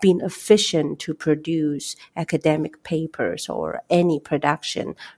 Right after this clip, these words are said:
regarding what I learned in my graduate studies. So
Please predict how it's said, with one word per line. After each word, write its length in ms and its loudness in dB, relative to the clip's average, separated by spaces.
regarding 640 2
what 160 4
I 80 2
learned 540 -4
in 200 -2
my 140 -4
graduate 640 -10
studies. 720 -6
So 460 -2